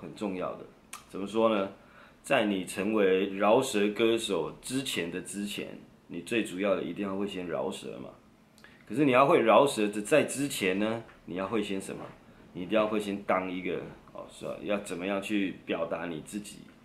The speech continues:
好像跳舞的一样，他们懂得去用自己的动作去呈现他们自己。然后你在饶舌这一块、说唱这一块，你要怎么去表达你自己？当然，就有这一种 battle、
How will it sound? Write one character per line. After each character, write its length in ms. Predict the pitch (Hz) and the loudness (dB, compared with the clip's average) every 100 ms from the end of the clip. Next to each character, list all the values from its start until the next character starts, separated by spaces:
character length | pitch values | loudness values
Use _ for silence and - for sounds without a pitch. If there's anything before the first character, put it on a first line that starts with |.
| - - | -20 -20
好 80 | - | -12
像 140 | 101 | -8
跳 260 | 117 135 95 | 0 2 2
舞 80 | 82 | 2
的 80 | 85 | -6
一 160 | 85 | -2
样， 160 | 104 95 | -2 -2
他 60 | 92 | -4
们 120 | 95 - | -8 -8
懂 160 | 82 | -8
得 80 | 78 | -8
去 160 | 80 104 | -4 -2
用 120 | 104 | -2
自 140 | 107 | -4
己 180 | 104 80 | -10 -10
的 60 | 80 | -10
动 240 | 101 95 | -6 -6
作 160 | 92 92 | -6 -8
去 140 | 95 | -10
呈 200 | - 87 | -10 -8
现 180 | 92 98 | -6 -6
他 100 | 95 | -6
们 160 | 87 78 | -8 -10
自 140 | 87 | -12
己。 160 | - - - - - - - - - - | -14 -18 -20 -20 -20 -20 -20 -20 -14 -4
然 180 | 92 | -2
后 240 | 104 110 98 | 2 2 2
你 240 | 92 85 | 0 -4
在 300 | 82 117 98 | 2 6 6
饶 280 | 90 95 98 | 4 2 2
舌 220 | 117 104 | 2 0
这 160 | 95 117 | 0 0
一 80 | 101 | 0
块、 220 | - 107 | 2 0
说 340 | - - 127 | 0 0 0
唱 300 | 131 139 117 | 2 2 2
这 100 | 104 104 | 2 0
一 100 | 95 | 0
块， 180 | 110 | 0
你 140 | 92 85 | -2 -2
要 120 | 98 | -4
怎 140 | 95 | -4
么 100 | 78 | -10
去 120 | 80 101 | -10 -8
表 200 | - 67 | -4 -4
达 180 | - 67 | -4 -10
你 120 | 65 | -12
自 100 | - | -14
己？ 200 | - - - - - - - | -16 -16 -20 -20 -20 -20 -6
当 160 | 98 | 0
然， 220 | 95 87 87 | 0 0 -2
就 140 | 107 | 0
有 120 | 92 | 0
这 140 | 85 98 | 0 0
一 140 | 98 | 0
种 240 | 92 78 76 - | -2 -8 -10 -2
battle、 520 | 104 104 113 104 | 4 4 4 0